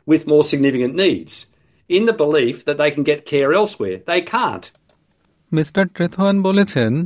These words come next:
Speaker 2: হেডস্পেসকে আরও বেশি সহায়তা প্রদান করতে হবে, যাতে ক্লিনিক্যাল কর্মীদেরকে আকৃষ্ট করা ও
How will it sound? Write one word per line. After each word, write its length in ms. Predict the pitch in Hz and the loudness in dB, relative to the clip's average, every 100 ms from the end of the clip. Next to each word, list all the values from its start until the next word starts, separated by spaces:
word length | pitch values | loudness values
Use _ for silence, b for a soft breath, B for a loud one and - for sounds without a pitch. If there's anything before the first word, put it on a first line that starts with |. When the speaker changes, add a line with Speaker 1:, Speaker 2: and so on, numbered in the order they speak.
| 196 b - | -6 b -4
Speaker 2:
হেডস্পেসকে 760 | 151 156 - 170 165 - 180 175 - | 0 0 0 0 -2 -2 -2 -2 -2
আরও 220 | 156 135 156 | 0 2 2
বেশি 240 | 160 180 | 0 -2
সহায়তা 440 | 170 135 143 143 147 | -2 -2 -2 -2 -4
প্রদান 320 | 143 135 135 147 | -2 -2 -2 -2
করতে 320 | 117 104 120 | -2 -2 -2
হবে, 380 | 110 95 92 87 80 78 - _ _ - | 0 0 -2 -4 -8 -14 -20 _ _ -6
যাতে 260 | 107 95 101 | -4 -4 -6
ক্লিনিক্যাল 500 | - 110 113 110 127 | -2 0 2 0 -2
কর্মীদেরকে 640 | - 139 143 143 156 151 165 | 0 2 2 2 0 0 -2
আকৃষ্ট 440 | 139 117 143 - 156 | -2 -2 -2 -2 -6
করা 380 | 147 160 170 175 175 | -4 0 2 0 -2
ও 80 | - | 0